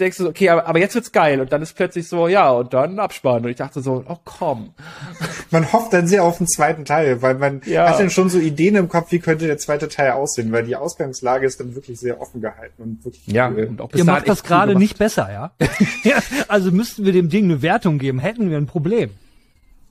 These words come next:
Speaker 3: Jetzt. So. Ich
Speaker 1: Vielleicht
Speaker 3: find's ja fast
Speaker 1: höchstens von der Spielzeit, aber nicht von dem, wie es
Speaker 3: Oh.
Speaker 1: abschließt. Das ist ja was die
Speaker 3: Da sch-
Speaker 1: Designentscheidung.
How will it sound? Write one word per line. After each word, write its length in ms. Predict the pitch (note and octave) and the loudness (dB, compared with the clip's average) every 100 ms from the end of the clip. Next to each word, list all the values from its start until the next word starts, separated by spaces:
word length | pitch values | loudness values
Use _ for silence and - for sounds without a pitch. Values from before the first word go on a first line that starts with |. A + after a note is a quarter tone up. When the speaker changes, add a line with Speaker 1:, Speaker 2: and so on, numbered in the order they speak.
| _ _ _ - | _ _ _ -4
Speaker 3:
Jetzt. 460 | C3+ B2+ - - _ _ - - _ _ | -2 -2 -10 -16 _ _ -20 -20 _ _
So. 380 | C3 C#3 G#2+ - _ _ _ _ _ - - | 2 4 4 -2 _ _ _ _ _ -20 -8
Ich 80 | - | 0
Speaker 1:
Vielleicht 200 | A2+ C3 | 2 2
Speaker 3:
find's 20 | |
ja 60 | E3+ | 2
fast 100 | C3+ | 2
Speaker 1:
höchstens 320 | C#3 C#3+ - | 0 -2 -2
von 160 | D#3 C#3 | 2 2
der 100 | C#3 | 2
Spielzeit, 800 | - - C#3 C3 - D3+ B2+ | -2 -2 -2 -2 -4 -2 -2
aber 120 | A2 A2 | -4 -6
nicht 180 | A#2+ | -6
von 180 | - A2+ | -4 -2
dem, 260 | B2 A#2+ A2+ | -2 -2 -4
wie 60 | A2+ | -6
es 80 | |
Speaker 3:
Oh. 40 | - | -6
Speaker 1:
abschließt. 440 | C3+ A#3+ A#3+ G#2+ | 0 0 -2 -6
Das 80 | G#2 | -6
ist 120 | A#2+ | -2
ja 260 | B2+ A#2 A2+ B2+ | 0 2 0 -2
was 280 | A2+ - - _ _ _ _ _ | -6 -8 -20 _ _ _ _ _
die 100 | A#2 - | -14 -2
Speaker 3:
Da 180 | C3+ | 2
sch- 40 | G3 | 4
Speaker 1:
Designentscheidung. 580 | C3+ C#3 G#2 G#2+ F2 | 2 0 -4 -6 -8